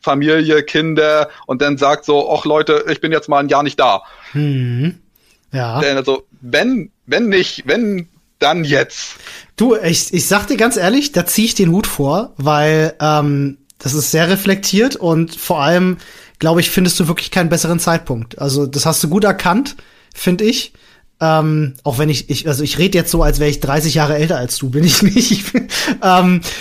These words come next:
Speaker 2: aber ich, also ich finde ich, finde ich toll. Also hätte ich damals auch gerne gemacht. Ich habe den Zeitpunkt bei mir nur, nur verpasst, das dann auch wirklich durchzuziehen. Und deswegen finde ich es geil, dass du das vorhast. Finde ich, muss ich wirklich sagen, großen Respekt.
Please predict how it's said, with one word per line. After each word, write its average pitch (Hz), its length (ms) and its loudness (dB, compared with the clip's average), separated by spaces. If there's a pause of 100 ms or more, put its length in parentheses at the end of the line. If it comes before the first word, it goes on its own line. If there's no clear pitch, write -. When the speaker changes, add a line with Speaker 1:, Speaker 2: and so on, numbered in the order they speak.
(260)
Speaker 2:
aber 165 540 2
ich, 165 280 -2
also 160 220 0
ich - 100 -2
finde 262 220 2
ich, - 100 -2
finde 240 220 0
ich 285 140 0
toll. 269 280 2
Also 156 340 0
hätte 175 240 0
ich - 120 -2
damals 220 340 0
auch 208 220 -2
gerne 214 240 2
gemacht. 196 320 0
Ich - 80 -2
habe 175 100 -4
den 180 140 0
Zeitpunkt 185 480 0
bei 143 120 -2
mir 139 220 0
nur, 139 420 -2
nur 139 180 0
verpasst, - 600 -4
das - 160 -2
dann 156 140 -2
auch 131 120 -2
wirklich 196 300 -2
durchzuziehen. 185 580 0
Und 131 80 -2
deswegen 240 280 0
finde 254 160 2
ich - 80 -2
es - 80 -8
geil, 247 240 0
dass 285 160 -2
du 262 60 -6
das 240 120 -2
vorhast. 214 500 -2 (300)
Finde 185 220 -2
ich, 185 80 -4
muss 202 160 2
ich 202 60 0
wirklich 226 200 -2
sagen, 180 240 2
großen 226 300 0
Respekt. - 480 -2